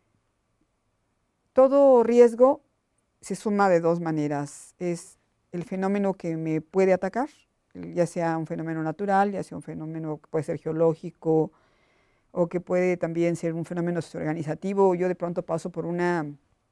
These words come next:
manifestación y de pronto empiezan los palazos y pues me toca, ¿no?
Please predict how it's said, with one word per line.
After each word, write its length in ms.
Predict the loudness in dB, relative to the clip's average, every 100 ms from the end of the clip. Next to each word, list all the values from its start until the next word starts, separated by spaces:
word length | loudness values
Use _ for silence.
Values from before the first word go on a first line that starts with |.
| _
manifestación 800 | -6 -6 -6 -8 -8 -8 -6 -4
y 80 | -4
de 80 | -4
pronto 260 | -4 -6
empiezan 320 | -6 -6 -6
los 160 | -8 -12
palazos 420 | -4 -2 -2 -4
y 60 | -12
pues 160 | -10
me 140 | -8 -6
toca, 280 | -6 -6 -12
¿no? 160 | -12